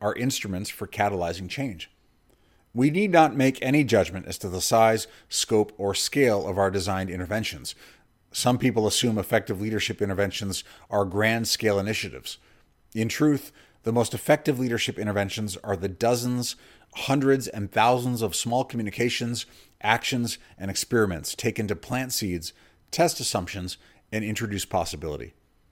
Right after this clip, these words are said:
The two most important things about leadership interventions are, one, that they are intentional, which is to say designed, and two, that they have as a central goal the intention of creating progress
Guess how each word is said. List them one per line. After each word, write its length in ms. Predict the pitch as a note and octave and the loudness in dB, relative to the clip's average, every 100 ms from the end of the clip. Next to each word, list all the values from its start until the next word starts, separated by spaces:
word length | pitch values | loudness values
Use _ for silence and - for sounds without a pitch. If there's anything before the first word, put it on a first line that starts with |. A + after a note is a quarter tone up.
| _ _ _ _ _ _ _ - | _ _ _ _ _ _ _ -2
The 160 | A2+ | 0
two 280 | C3 G3 A3 | 2 4 6
most 300 | E3+ E3 - | 6 6 4
important 520 | C#3 - - D3+ C#3+ | -2 4 6 6 2
things 320 | - G#2+ F2+ | 0 0 0
about 240 | F2 G2+ F#2 | 0 0 2
leadership 420 | G#2+ A#2+ - B2 | 0 0 0 -2
interventions 760 | G#2 G#2 F2+ E2 - D#2+ F2+ - | -2 -2 0 -2 -6 -8 -8 -8
are, 300 | G2 F2+ F2+ - - | 0 2 0 -4 -20
one, 440 | - F2 F#2 G#2+ C3 _ _ _ | -6 0 0 0 -4 _ _ _
that 160 | F#2+ F#2 | -8 2
they 120 | A2 | 6
are 120 | G2 | 6
intentional, 640 | F#2 - A2+ - D2+ A#2 - _ | 4 0 -2 -2 -6 -8 -12 _
which 180 | - F#2 | -12 -6
is 100 | F#2+ | -4
to 100 | - | -2
say 280 | F2+ G2 F2+ E2 | 0 2 2 -2
designed, 600 | F2+ E2+ D#2+ C#2 F#2 - - _ _ _ _ _ _ _ - | -4 -2 -2 -4 -10 -12 -18 _ _ _ _ _ _ _ 0
and 180 | B2 | 0
two, 320 | - F3+ G#2+ - - _ _ _ | 6 8 8 4 -12 _ _ _
that 120 | A2+ | 4
they 120 | C3 | 6
have 260 | B2 D#3 G#3 | 8 8 8
as 120 | F3+ | 4
a 60 | D3+ | 2
central 400 | - E3 - E3 | 4 2 4 2
goal 340 | A#2+ G#2 G2 | 4 6 4
the 160 | G2 A2 | 2 -4
intention 540 | G#2 - C#3 C3+ C3 | -6 -2 -2 0 -2
of 100 | A2+ | -2
creating 460 | - A#2+ A#2+ C#3 D3 | -4 2 4 4 2
progress 560 | - G#2 E2+ E2+ E2+ | 4 4 4 0 -2